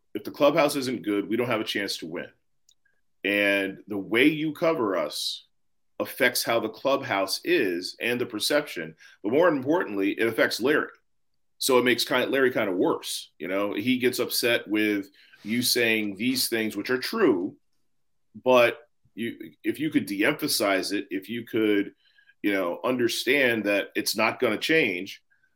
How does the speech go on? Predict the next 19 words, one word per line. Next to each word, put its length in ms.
then 520
it 180
might 280
give 160
us, 360
you 120
know, 220
a 80
one 300
percent 580
boost 560
in 120
our 120
chances 500
to 100
win 340
down 220
the 60
road. 260